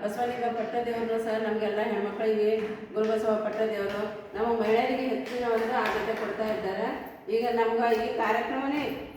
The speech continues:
ಆ, ದಸರಾ ಕಾರ್ಯಕ್ರಮ, ನಾವೆಲ್ಲ ಮನೆಯಾಗ ದೇವಿ ಕೂಡಿಸಿ ಒಂಬತ್ತು ದಿವಸ ನಾವು ಅಲಂಕಾರ ಮಾಡಿ ದೇವಿ ಪೂಜೆ ಮಾಡ್ತೇವೆ. ಇಲ್ಲಿ ಏನ್ ಮಾಡ್ತೇವೆ, ಮಠದಾಗ ನಾವು ಪುಣ್ಯಾಶ್ರಮದಲ್ಲಿ ಮಹಿಳೆಯರೇ ದೇವಿ ಒಂಬತ್ತು ದಿವಸ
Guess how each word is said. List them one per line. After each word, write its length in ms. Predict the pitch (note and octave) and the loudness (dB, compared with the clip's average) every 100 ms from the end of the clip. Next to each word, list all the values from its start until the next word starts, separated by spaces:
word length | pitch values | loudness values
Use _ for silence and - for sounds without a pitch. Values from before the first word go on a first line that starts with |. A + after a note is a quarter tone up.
| A3 | -6
ಆ, 260 | G#3+ G#3 | -4 -2
ದಸರಾ 460 | G3+ G3+ G3+ B3+ B3+ | 0 0 0 0 2
ಕಾರ್ಯಕ್ರಮ, 480 | A#3 A#3 A#3 A#3 A3 B3 D#4 - - - | 2 2 0 0 0 2 0 -4 -8 -2
ನಾವೆಲ್ಲ 480 | A3 A#3+ B3 C4 A#3+ | 2 2 2 2 2
ಮನೆಯಾಗ 280 | B3 B3+ | 2 4
ದೇವಿ 320 | A3 A3+ C4 B3+ | 4 4 2 -2
ಕೂಡಿಸಿ 200 | B3 C4 | -4 -2
ಒಂಬತ್ತು 360 | A#3 A3 A#3+ | 0 0 -2
ದಿವಸ 220 | A#3+ B3 A#3+ | -2 -4 -2
ನಾವು 180 | A#3 A3+ | 0 2
ಅಲಂಕಾರ 400 | G#3+ A#3 A#3 A#3 | 2 2 2 0
ಮಾಡಿ 280 | A3+ A3 | 2 2
ದೇವಿ 180 | A3 G#3+ | 2 2
ಪೂಜೆ 320 | A3+ A#3 A3 | 2 0 0
ಮಾಡ್ತೇವೆ. 720 | A3+ G#3+ - G#3+ F3+ - - - G#3+ | 2 0 -2 -2 -4 -6 -12 -12 -8
ಇಲ್ಲಿ 200 | B3 C4 | -4 0
ಏನ್ 140 | B3+ | 2
ಮಾಡ್ತೇವೆ, 340 | B3+ B3+ B3+ G#3+ | 2 2 0 0
ಮಠದಾಗ 380 | A3 A#3 A#3 A3+ A3+ | 0 2 2 2 2
ನಾವು 420 | A3 A3 B3+ C4 | 2 2 0 0
ಪುಣ್ಯಾಶ್ರಮದಲ್ಲಿ 920 | A#3 A#3 A#3 A#3 A#3 A3+ G#3 - - | 0 0 0 0 0 2 2 2 2
ಮಹಿಳೆಯರೇ 500 | G#3+ A#3 C4+ D4 F4 | 2 2 2 0 2
ದೇವಿ 420 | B3+ B3 G#3 G#3+ | 2 2 2 -2
ಒಂಬತ್ತು 360 | F#3+ G#3+ G#3+ G#3+ | -4 -2 2 2
ದಿವಸ 140 | A3 | 2